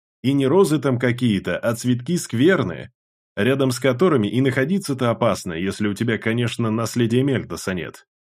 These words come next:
Вы серьёзно? Да как, ты... Да что, растерянно забубнил Сиегел, пытаясь подобрать нужные слова.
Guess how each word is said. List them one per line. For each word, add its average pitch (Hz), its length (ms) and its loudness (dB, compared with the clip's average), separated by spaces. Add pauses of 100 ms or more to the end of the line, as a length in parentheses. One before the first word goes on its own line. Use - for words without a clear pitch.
(160)
Вы 98 140 -2
серьёзно? 120 720 -2 (720)
Да 104 180 -2
как, 113 380 -2 (200)
ты... 123 480 0 (220)
Да 107 260 0
что, 123 580 0
растерянно 139 680 0
забубнил 139 480 2
Сиегел, 123 520 -2
пытаясь 104 380 -2
подобрать 113 460 0
нужные 127 400 0
слова. 127 480 -2